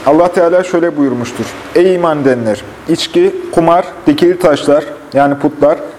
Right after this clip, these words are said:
ve fal okları şeytan işi birer pisliktir. Bunlardan kaçının ki kurtuluşa eresiniz." Şeytan içki ve kumarla sizin aranıza düşmanlık ve kin sokmak ve sizi Allah'a anmaktan ve namazdan alıkoymak ister. Artık bunlardan vazgeçtiniz değil mi?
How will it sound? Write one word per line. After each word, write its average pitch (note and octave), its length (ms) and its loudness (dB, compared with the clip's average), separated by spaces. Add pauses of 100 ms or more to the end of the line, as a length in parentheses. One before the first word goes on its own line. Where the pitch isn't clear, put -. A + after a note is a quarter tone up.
(120)
ve C#3 100 2
fal F#3 240 2
okları F3+ 360 0
şeytan E3+ 440 -2
işi E3+ 220 -4
birer E3+ 260 2
pisliktir. D3+ 680 0 (360)
Bunlardan F3 440 2
kaçının F3+ 380 0
ki G3 120 -4
kurtuluşa D#4 480 0
eresiniz." B2 580 -2 (680)
Şeytan G#3 500 2 (140)
içki - 260 -2
ve G3 80 4
kumarla F#3 520 0
sizin F#3 200 -4
aranıza F3 460 2
düşmanlık F3+ 460 -2
ve F#3 140 2
kin F#3+ 140 -2
sokmak E3+ 440 0 (260)
ve D#3+ 100 2
sizi F3 200 0
Allah'a E3+ 340 2
anmaktan D#3+ 500 -4 (120)
ve D#3+ 120 2
namazdan E3 520 0
alıkoymak D#3 560 0 (120)
ister. - 380 -4 (520)
Artık D#3+ 360 -2
bunlardan D#3+ 480 0
vazgeçtiniz C3 640 0
değil B2 160 2
mi? G2+ 220 -6